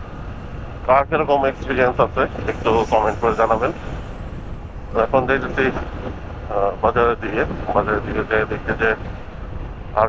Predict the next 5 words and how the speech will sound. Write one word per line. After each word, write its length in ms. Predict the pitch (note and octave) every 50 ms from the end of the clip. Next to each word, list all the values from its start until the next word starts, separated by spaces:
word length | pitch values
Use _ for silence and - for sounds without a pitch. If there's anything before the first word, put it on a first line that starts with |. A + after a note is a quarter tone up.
| - -
কি 80 | A#2+ A#2 G#2+ -
করা 200 | A#2+ A#2+ A#2 A2+ A2+ A2 G#2+
যায়। 220 | G2+ G#2+ A2 C3 - - - - - - - - - - - - - - - - - - - - - - - - - - G4 G4 G4 - - - - - - - - - - - - - - - - -
তো 80 | G#2 G2 F#2+ G2 G2+ G2 G2 G2+ F#2+ - - - - - - - - - - - - - - - - - - - - - - - G5 G5 - - - G4+ - - - G5 - - - - F4+ - G5+ - - - - - F#5+ F#5+ - - - - - - - - - - - - D#5+ - - - - - - - - - - - - - - - - - - -
এখন 180 | - A2+ A2